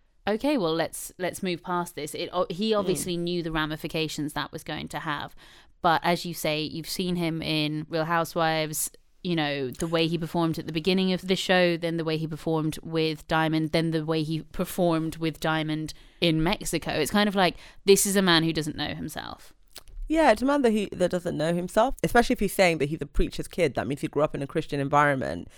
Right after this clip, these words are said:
Speaker 1: Mm-hmm.
Speaker 2: And I don't know about, like, other Christian environments, but, like, black Christian environments, homosexuality and bisexuality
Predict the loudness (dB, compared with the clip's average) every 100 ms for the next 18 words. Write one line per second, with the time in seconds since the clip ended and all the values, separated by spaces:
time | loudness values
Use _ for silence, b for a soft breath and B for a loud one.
0 | b -2 -2 0 4 6 10 8 10 8
1 | 10 8 6 4 4 4 4 4 4 -2
2 | -2 -2 2 4 4 2 -4 -2 2 2
3 | 0 -8 2 4 4 2 -2 0 0 4
4 | 6 6 4 0 -2 -16 -18 _ -12 4
5 | 6 6 2 0 4 4 4 0 -6 -4
6 | -4 -2 2 2 0 -4 0 2 2 -2
7 | -6 -6 -6 -6